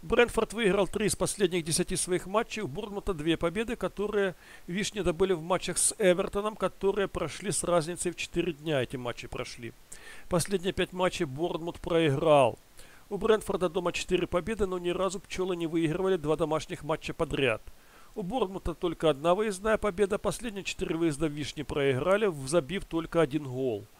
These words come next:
В последних трех очных матчах на поле Брентфорда пчелы всегда выигрывали.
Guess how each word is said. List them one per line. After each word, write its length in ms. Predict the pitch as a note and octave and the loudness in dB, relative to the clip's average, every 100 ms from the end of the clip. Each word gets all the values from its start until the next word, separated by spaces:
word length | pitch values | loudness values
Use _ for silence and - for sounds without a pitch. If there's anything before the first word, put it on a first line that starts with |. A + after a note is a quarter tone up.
| - - - - | -20 -20 -20 -18
В 60 | - | 0
последних 520 | E3 - F3+ D#3 D3 | 2 4 2 2 -2
трех 220 | D#3+ C3+ | -4 -4
очных 340 | D#3 - D3+ | -6 -6 -8
матчах 340 | D3+ G3 - B2 | -2 -2 -2 -8
на 100 | D#3 | -8
поле 240 | - D#3+ | -6 -4
Брентфорда 640 | D#3 E3 C#3+ - F#3 F3+ A3+ | -2 0 0 0 -6 -4 -4
пчелы 420 | - - F#3 A3+ | -6 -4 -2 -2
всегда 360 | - D#3 B2 D3 | -4 -4 2 2
выигрывали. 720 | D#3 C#3+ A2+ A2+ A2+ A2+ | 2 -2 -4 -6 -6 -6